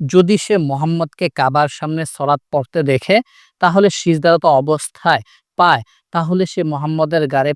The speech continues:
পা দিয়ে পিষে দেবে। তার এই উদ্যত্তের জবাবে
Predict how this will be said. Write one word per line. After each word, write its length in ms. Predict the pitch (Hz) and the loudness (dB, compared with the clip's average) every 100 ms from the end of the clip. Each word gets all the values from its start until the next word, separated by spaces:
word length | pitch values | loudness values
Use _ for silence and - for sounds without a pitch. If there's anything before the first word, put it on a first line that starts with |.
| - | 0
পা 220 | 143 147 | 2 2
দিয়ে 180 | 143 160 | 2 -2
পিষে 400 | - 147 - 131 | -2 -8 -6 -6
দেবে। 320 | 127 127 123 - _ _ _ | -4 -2 -2 -4 _ _ _
তার 200 | - 185 | 0 0
এই 220 | 196 202 208 | 2 2 0
উদ্যত্তের 680 | 170 147 156 160 - 170 131 | 0 -2 -2 -4 -2 -2 -4
জবাবে 420 | 127 135 151 165 | -2 0 0 0